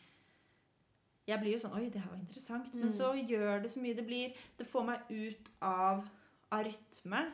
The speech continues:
Speaker 2: Mm.
Speaker 1: Sånn, ehm, en annen ting jeg gjør om morgenen er å, å skrive dagbok. Og enten om jeg svarer på noen spørsmål,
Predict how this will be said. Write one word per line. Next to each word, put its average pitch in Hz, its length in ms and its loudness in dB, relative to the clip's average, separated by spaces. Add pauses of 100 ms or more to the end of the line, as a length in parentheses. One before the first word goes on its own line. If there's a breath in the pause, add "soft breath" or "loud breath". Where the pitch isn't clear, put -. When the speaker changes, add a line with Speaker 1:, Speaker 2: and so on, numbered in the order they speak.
(120)
Speaker 2:
Mm. 226 60 -4
Speaker 1:
Sånn, 220 220 2 (400)
ehm, 196 340 0
en 208 140 -2
annen 190 160 0
ting 196 80 0
jeg 185 100 0
gjør 180 140 -4
om 190 80 -6
morgenen 185 300 -4
er 175 200 -4
å, 175 420 -6 (680 soft breath)
å 196 80 -6
skrive 180 800 -6
dagbok. 185 640 -4 (840 soft breath)
Og 196 540 -2 (320 loud breath)
enten 226 220 -2
om 214 80 -2
jeg 208 140 -2
svarer 202 260 -2
på 190 80 -8
noen 190 140 -6
spørsmål, 202 720 0